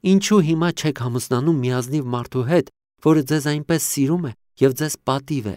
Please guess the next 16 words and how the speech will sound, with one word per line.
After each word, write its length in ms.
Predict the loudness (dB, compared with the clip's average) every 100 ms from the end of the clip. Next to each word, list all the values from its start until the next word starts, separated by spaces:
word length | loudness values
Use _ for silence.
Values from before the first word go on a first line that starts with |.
| -10
արել, 360 | -10 -10 -12 -16 _ _ _
իր 180 | -4 -4
ձեռքն 500 | -4 -4 -4 -6 -6
առաջարկելով։ 840 | -6 -6 -8 -10 -8 -6 -4 -6 -10 _ _ _ _ _ _ _ _ _
Չափազանց 560 | -10 -6 -6 -6 -8 -10
պարզ 340 | -8 -6 -6
է, 80 | -10
թե 160 | -14 -18
ինչու։ 380 | -18 -18 -18 -20 _ _ _ _ _ _ _ _ _ _
Ռոգոժինի 640 | -4 -2 0 -2 -2 -4 -4
հետ 220 | -6 -6
ամուսնանաք, 720 | -6 -8 -8 -8 -6 -6 -8 -14 _ _ _ _ _
էլ 180 | -2 0
ինչ 180 | 0 -2
վիրավորանք 640 | -2 -2 0 -4 -6 -8 -14
կմնա։ 440 | -12 -12 -12 -20